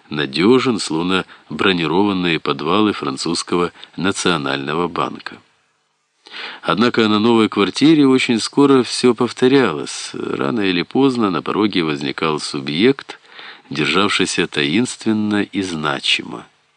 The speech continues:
А вот только эта напускная таинственность отдавала дурным вкусом дешёвого театрика.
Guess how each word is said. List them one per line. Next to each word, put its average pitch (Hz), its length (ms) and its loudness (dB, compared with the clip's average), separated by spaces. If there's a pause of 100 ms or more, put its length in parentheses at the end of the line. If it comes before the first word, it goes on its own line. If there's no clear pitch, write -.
(920)
А 90 120 0
вот 156 180 4
только 165 300 2
эта 143 280 4
напускная 123 680 2
таинственность 101 1080 0
отдавала 92 640 2
дурным 101 500 0
вкусом - 680 0
дешёвого 104 720 2
театрика. - 840 -2